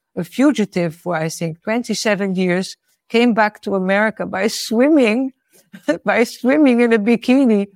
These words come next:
off a boat to the clo-, coast of Florida. And that's how she came back. And only later then, <laughs> isn't that crazy? And only later then did she have a lawyer inqu-, inquire with the F B I whether they were still interested in her. And they said, "No, no, no, no.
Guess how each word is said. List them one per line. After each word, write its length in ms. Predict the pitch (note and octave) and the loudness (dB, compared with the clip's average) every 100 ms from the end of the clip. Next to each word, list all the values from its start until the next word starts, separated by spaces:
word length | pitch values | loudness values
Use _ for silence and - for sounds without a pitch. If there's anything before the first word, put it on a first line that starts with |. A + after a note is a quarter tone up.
| _ - | _ -2
off 200 | B3 C4 | -2 0
a 60 | |
boat 340 | G3 A3 A3+ C#4 | 0 2 2 2
to 100 | B3+ | -2
the 120 | A#3+ | -2
clo-, 300 | A#3 D4 D4+ | 0 2 2
coast 420 | - D4+ E4 - | 2 0 0 0
of 140 | F4 E4+ | -2 -4
Florida. 480 | D4 C#4+ D#4 C#4+ A3+ | 0 0 2 0 0
And 180 | G#3 | 2
that's 200 | A3+ C#4 | 0 0
how 140 | C4+ B3+ | 0 0
she 160 | - B3+ | 0 -2
came 280 | A#3 A3+ | -2 0
back. 260 | G3+ F3+ E3 _ _ _ _ - | 0 0 -2 _ _ _ _ -2
And 160 | A3 | -2
only 320 | - B3+ C4+ B3+ | 2 4 6 6
later 480 | A3 A#3 C4+ C#4 | 6 4 2 0
then, 220 | A3+ - C4 _ | 2 0 -2 _
<laughs> 80 | |
isn't 160 | - G4 | -2 2
that 200 | C#4+ C#4 | 2 0
crazy? 460 | - A#3+ C4+ D4+ F4 _ _ _ - | 0 2 2 0 -2 _ _ _ -6
And 160 | A3+ | -4
only 340 | - C4 C#4 C4+ | 0 2 4 4
later 440 | A3+ A#3 C4 C4 | 4 4 4 0
then 340 | A3 A#3 A3+ A#3 _ _ _ | 2 0 0 -4 _ _ _
did 140 | G#3 - | -6 -4
she 100 | A3 | -2
have 180 | G3 F#3 | -2 0
a 60 | |
lawyer 420 | F#3 F3+ G3+ G#3 F3+ | 0 2 2 0 -2
inqu-, 300 | F3+ - E3 | -6 -8 -8
inquire 500 | F3+ E3+ E3+ F#3+ F#3+ | -10 -4 0 0 0
with 200 | F3 E3 | 0 -2
the 120 | - | -2
F 140 | F3 E3+ | -2 -2
B 160 | F3+ | -2
I 200 | D#3+ F3+ F#3+ | 0 0 0
whether 260 | F3+ F3 | 0 -2
they 180 | E3 F3 | -2 -2
were 160 | E3+ E3+ | -2 -4
still 320 | - G3+ F#3+ | -2 -2 -2
interested 640 | F#3+ G3+ - G3 - F#3+ | 0 -2 0 -2 -2 -2
in 140 | F#3 F#3+ | -2 -2
her. 200 | F#3 E3+ | -2 -2
And 140 | E3+ | -2
they 80 | F3 | -2
said, 180 | F#3 E3+ | -2 -2
"No, 400 | E3 D#3+ D#3+ D#3 | -2 0 0 0
no, 180 | D3+ D3 | -4 -12
no, 60 | |
no. 120 | C#3+ | -16